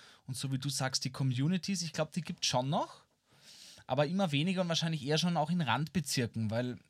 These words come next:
ich hab heute eben mit denen telefoniert und die meint, ich hab gefragt, wie lang kann man da warten, ja? Ähm, oder mit wie viel kann man rechnen, ja? Und die meinte, ja, es kommt echt drauf an, wie, wie weit man <laughs> sich öffnen möchte, weil ich hab gesagt,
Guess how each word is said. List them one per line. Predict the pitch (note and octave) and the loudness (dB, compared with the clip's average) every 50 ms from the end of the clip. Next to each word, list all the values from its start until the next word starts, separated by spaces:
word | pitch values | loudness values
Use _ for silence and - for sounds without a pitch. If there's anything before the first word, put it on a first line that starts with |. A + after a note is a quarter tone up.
| _ _ | _ _
ich | - C3 - | -12 -8 -6
hab | C#3+ C3+ C#3 - | -6 -8 -2 -2
heute | C#3+ C#3 C3+ - | -2 -2 -2 -4
eben | C#3 C#3 C#3+ | -4 -2 -2
mit | D3 C#3 C3+ | -2 -2 -4
denen | C#3 C#3 C#3 C3+ | -6 -6 -6 -4
telefoniert | D#3 D3+ C#3 C3+ - - C3 B2+ C3+ C3+ C#3 | -4 -4 -4 -6 -4 -4 -4 -4 -2 -2 -4
und | C3 A#2+ | -4 -4
die | C3+ | -2
meint, | B2 B2 C3 C3 - | -2 0 -2 -2 -2
ich | C#3+ B2+ C3 | -4 -4 -4
hab | D3 C#3 - | -4 -4 -4
gefragt, | - C#3 - - C#3+ C#3 C3+ - C3+ B2+ B2+ | -6 -6 -2 -2 -2 -2 -2 -6 -10 -6 -4
wie | C#3 | -2
lang | D3 D3 C#3 C3+ | 0 0 -2 -2
kann | C#3 C#3+ B2+ | -4 -6 -4
man | B2+ B2 | -2 0
da | B2 A#2 G#2 | 0 0 -2
warten, | G#2 F#2 D#2+ - _ - F#2+ F#2 - _ _ | -4 -6 -8 -10 _ -10 -10 -10 -10 _ _
ja? | - G#2 G#2+ A#2 A#2 - - - - - - - - - - - - - _ - | -8 -6 -6 -6 -8 -12 -16 -20 -20 -20 -20 -20 -20 -20 -20 -20 -20 -20 _ -6
Ähm, | A#2+ A#2+ A#2+ A#2+ A#2+ A#2 A#2 A#2 - | -4 -2 -2 -2 -2 -2 -4 -4 -6
oder | - B2 B2 B2 | -4 -2 0 0
mit | B2 B2 A#2+ | 0 0 0
wie | C#3 C3 | -2 -4
viel | - C#3+ C3+ | -2 -4 -4
kann | - C3 B2 | -2 -2 -2
man | B2+ B2+ | -2 -2
rechnen, | B2 G#2 A2 A2 - - A#2 G#2 G2 G2 | -2 -4 -4 -6 -4 -4 -2 -2 0 0
ja? | G2 G2+ G#2+ A2 A2+ A2+ - - - - - - _ _ | -2 -2 -2 -4 -6 -8 -10 -18 -20 -20 -20 -20 _ _
Und | C3+ C3 - C3+ | -6 -4 0 0
die | C#3 | 0
meinte, | C3 B2+ B2+ B2+ B2 C3+ C3 | 2 2 0 0 0 -2 0
ja, | B2 B2 | 0 0
es | A#2+ - | 0 0
kommt | - D3 C3+ C3 | 0 0 -2 0
echt | - B2 A#2+ - - | -2 -4 -6 -6 -2
drauf | C#3 C3+ A#2 B2 | -2 -2 -2 -2
an, | G2 A#2 C3+ C#3+ B2+ B2 - - - - _ - _ | -2 -2 0 0 -2 -4 -6 -12 -20 -20 _ -20 _
wie, | - D#3 B2 C#3 D3+ D#3+ D#3+ D#3+ D#3 C#3+ - - - - | -8 -4 0 2 4 4 4 4 2 0 -2 -6 -10 -14
wie | D3+ C3+ C#3+ C#3 C3+ B2 A#2 G2 F2+ - - | -6 -2 0 0 0 0 -4 -10 -14 -16 -6
weit | A#2 B2 B2 C3 - | -2 0 0 0 0
man | C#3+ D3 | -2 2
<laughs> | C3 | 2
sich | B2 C3 C3+ D3 C3+ | 2 2 2 2 0
öffnen | D#3 F3+ - D#3+ C3+ B2+ | -2 -2 -2 -4 -2 -2
möchte, | A#2+ A2+ A2 - - A#2+ | -4 -4 -6 -6 -6 -6
weil | A#2 A#2+ | -6 -4
ich | A#2 C3+ | -4 -4
hab | B2+ - | -2 -2
gesagt, | - - D3 C3 C3+ - | 0 0 0 -2 -2 -10